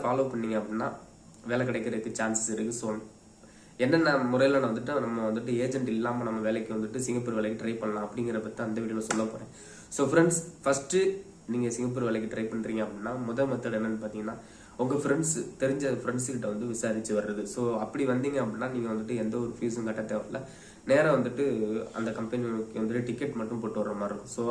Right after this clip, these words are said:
அப்போ என்ன பண்ணணும், உங்களுக்கு தெரிஞ்ச ஃப்ரெண்ட்ஸ் யாரும் சிங்கப்பூர்ல வேலை பார்க்குறாங்க அப்படின்னா, அந்த ஃப்ரெண்ட்ஸுகள்கிட்ட கேளுங்க, அவங்க கம்பெனில எதுவும் வேலை இருக்கா, அவங்க எடுப்பாங்களா என்ன அப்படிங்கிறத கேளுங்க. So அவங்க, உங்க ஃப்ரெண்டு வந்துட்டு வேலை இருக்கு அப்படின்னு சொன்னாருன்னா,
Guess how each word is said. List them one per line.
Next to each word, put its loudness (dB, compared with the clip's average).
அப்போ 0
என்ன 2
பண்ணணும், 0
உங்களுக்கு 2
தெரிஞ்ச 6
ஃப்ரெண்ட்ஸ் -2
யாரும் 2
சிங்கப்பூர்ல -2
வேலை 0
பார்க்குறாங்க -6
அப்படின்னா, -6
அந்த -2
ஃப்ரெண்ட்ஸுகள்கிட்ட -2
கேளுங்க, 0
அவங்க 2
கம்பெனில 0
எதுவும் -2
வேலை 0
இருக்கா, -4
அவங்க 0
எடுப்பாங்களா 2
என்ன 0
அப்படிங்கிறத 0
கேளுங்க. 0
So 2
அவங்க, 0
உங்க 4
ஃப்ரெண்டு 2
வந்துட்டு -2
வேலை 6
இருக்கு 2
அப்படின்னு 0
சொன்னாருன்னா, 0